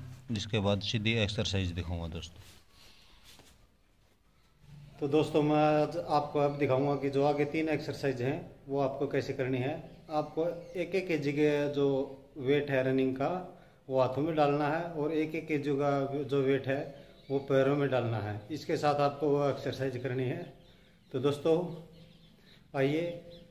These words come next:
Speaker 2: आगे जो exercise है वो करते हैं। वीडियो को जो आरंभ करते हैं, exercise देखिए मैं किस प्रकार करता हूँ।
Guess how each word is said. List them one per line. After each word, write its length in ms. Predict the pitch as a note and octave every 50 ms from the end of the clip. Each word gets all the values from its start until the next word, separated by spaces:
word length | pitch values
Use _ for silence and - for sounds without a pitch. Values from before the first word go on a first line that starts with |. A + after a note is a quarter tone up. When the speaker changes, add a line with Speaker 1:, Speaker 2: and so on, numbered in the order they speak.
| - -
Speaker 2:
आगे 260 | C3+ C3 C#3 D#3 D3
जो 160 | B2+ C3+ C3+
exercise 480 | C3 B2 - C#3 B2 A#2 C3 C3 A#2+ B2
है 140 | D3 E3 E3
वो 160 | D#3 D3 C#3 C#3
करते 280 | - A2 G#2 A2 A#2
हैं। 160 | G#2+ - - - - - - - - - - - - - - - - - - - - - - - - - - - - - - - - - - - - - _ _ _
वीडियो 180 | D#3 D#3 D3+ C#3+
को 300 | C#3+ D3 D3+ D3 C#3+ C3+
जो 180 | C3+ C#3 C#3 C#3
आरंभ 280 | C#3+ D3 D3+ D3 C#3 C3
करते 220 | C3+ - - C3+
हैं, 220 | C3 C#3 D3 D#3 D#3
exercise 420 | - - - D3+ - - D3 C#3 C3
देखिए 240 | C3+ C3 B2 C3+
मैं 120 | C3 C3+ B2
किस 140 | C3 B2+ -
प्रकार 260 | - - B2 B2 B2
करता 280 | - - - - -
हूँ। 140 | C3 C3+ E3